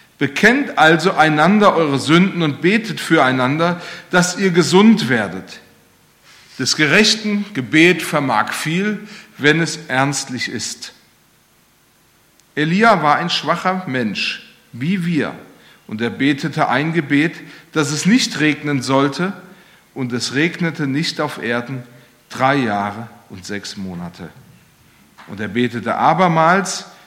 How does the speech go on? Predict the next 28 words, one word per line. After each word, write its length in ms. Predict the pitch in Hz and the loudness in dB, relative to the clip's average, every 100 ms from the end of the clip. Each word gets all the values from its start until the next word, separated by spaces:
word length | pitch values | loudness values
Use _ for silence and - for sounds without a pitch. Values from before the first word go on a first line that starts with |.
| _ _ | _ _
und 140 | 90 | -10
der 80 | 98 | -8
Himmel 340 | 101 135 151 139 | -4 -2 0 -2
gab 320 | 110 107 107 | -2 -2 -4
den 200 | 110 98 | -8 -6
Regen, 540 | 101 117 123 139 131 - - - | -4 -2 -2 -4 -10 -12 -20 -20
und 160 | - 92 | -16 -12
die 120 | 95 | -10
Erde 340 | 101 110 110 | -6 -4 -4
brachte 480 | 98 - 92 - - | -8 -8 -10 -10 -12
ihre 260 | 95 98 95 | -12 -12 -14
Frucht. 460 | - 92 - - - _ _ - - _ _ _ _ _ _ - | -16 -18 -18 -20 -20 _ _ -20 -20 _ _ _ _ _ _ -20
Ich 140 | - - | -20 -12
bete 280 | 107 92 - | -10 -10 -10
auch. 240 | 76 - - _ _ - _ _ - _ _ _ - - - - - - - - - _ _ _ _ _ _ _ | -12 -14 -20 _ _ -20 _ _ -20 _ _ _ -20 -20 -20 -20 -20 -20 -20 -20 -20 _ _ _ _ _ _ _
Ich 60 | - | -4
danke 260 | 127 117 | -4 -4
dir, 160 | - 101 | -6 -8
Herr, 160 | 104 104 | -6 -6
dass 240 | 104 - | -6 -8
wir 80 | 101 | -6
jetzt 260 | 104 - | -8 -10
einfach 300 | 101 101 104 | -12 -12 -10
auf 160 | 98 95 | -10 -10
dein 240 | 98 95 | -10 -8
Wort 260 | 104 120 - | -4 -4 -4
hören 240 | 104 90 | -8 -8
können. 320 | 87 92 76 | -10 -16 -16